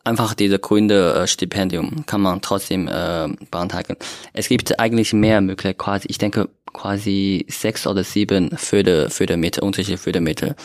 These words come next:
für unterschiedliche, äh, Zielgruppen. Und da, da kannst, kannst du suchen und, äh, da musst du beantragen, eine komplett Business, äh, Plan schreiben und be-, beantragen. Und, äh, das ist,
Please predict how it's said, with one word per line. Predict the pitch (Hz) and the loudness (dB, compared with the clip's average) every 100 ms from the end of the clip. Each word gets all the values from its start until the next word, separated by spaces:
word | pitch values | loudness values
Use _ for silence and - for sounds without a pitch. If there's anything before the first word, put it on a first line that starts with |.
| - - | -16 -16
für | - - 95 90 80 - - - | -8 0 2 4 2 -2 -16 -10
unterschiedliche, | - 104 95 95 98 - 92 92 - 92 90 - 80 80 82 | -2 0 2 2 2 0 -2 0 0 2 2 0 0 0 0
äh, | |
Zielgruppen. | - 98 90 - - - 151 - - - - - | 0 0 -2 -6 -12 -10 -12 -14 -16 -16 -16 -12
Und | 87 92 | -6 0
da, | 95 | 0
da | 95 98 | 2 0
kannst, | 107 110 104 - | 2 0 0 -4
kannst | - 101 - 98 | -4 -4 -2 -4
du | 92 | -4
suchen | - 98 120 123 - - - - - | -4 -2 0 -2 -4 -12 -12 -14 -10
und, | - 107 101 - 101 | -2 2 2 2 4
äh, | 101 98 | 6 4
da | 101 | 4
musst | 104 101 - | 4 4 0
du | |
beantragen, | 90 92 95 92 | 2 2 2 2
eine | - 101 95 85 - - | 4 4 4 2 -4 -4
komplett | 104 95 101 101 - - | -2 0 2 2 0 -2
Business, | 98 - 117 113 | -2 0 -2 -2
äh, | - 113 107 | -4 -2 -2
Plan | 104 107 107 | 0 0 0
schreiben | - 104 107 107 | 0 0 0 0
und | 95 95 - - | 0 -2 -4 -6
be-, | 92 90 - | -4 -4 -2
beantragen. | 95 101 - - - - - - - - - - - _ - | 0 0 0 -2 -2 -6 -8 -14 -14 -16 -16 -16 -18 _ -12
Und, | 85 98 98 95 - | -4 0 0 -2 -2
äh, | 98 95 95 90 82 - | 2 2 4 2 0 0
das | 101 - | 0 4
ist, | 131 - | 2 2